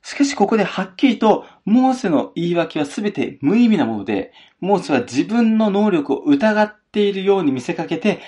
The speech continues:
神様の力を疑ってしまっていたことが明らかになってしまいます。なぜなら、神様の働きは、神様の力によって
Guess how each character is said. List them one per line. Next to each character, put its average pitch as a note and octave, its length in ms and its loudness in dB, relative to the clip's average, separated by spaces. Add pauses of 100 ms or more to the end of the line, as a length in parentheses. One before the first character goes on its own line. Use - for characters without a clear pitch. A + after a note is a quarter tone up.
(140)
神 G#3+ 220 2
様 D#3+ 220 0
の C3+ 60 2
力 E3 340 2
を - 40 -2
疑 E3 380 0
っ - 180 -6
て F3 120 -6
し - 140 -8
ま D#3 120 -2
っ D3 80 -12
て D3+ 80 -4
い C#3+ 60 -4
た D#3+ 120 -6
こ D#3+ 80 -6
と F#3 100 -6
が F#3+ 320 2 (300)
明 - 280 -4
ら F#3+ 60 -2
か B2+ 120 -6
に D2 180 -8 (200)
な A2+ 120 -4
っ A2+ 40 -10
て G#2+ 100 -14
し - 140 -14
ま E2+ 60 -8
い D#2 40 -8
ま - 100 -14
す。 - 200 -20 (1700)
な B3 140 0
ぜ A#3+ 100 -4
な G#3 80 0
ら、 A3 280 0 (340)
神 A3+ 280 2
様 F#3 220 0
の E3 100 0
働 D3+ 360 -4
き D#3+ 120 -4
は、 F#3 380 0 (1300)
神 B3+ 260 -2
様 A3 220 0
の G#3 100 0
力 - 300 -4
に A3 80 2
よ A3 80 2
っ - 60 -18
て - 380 -4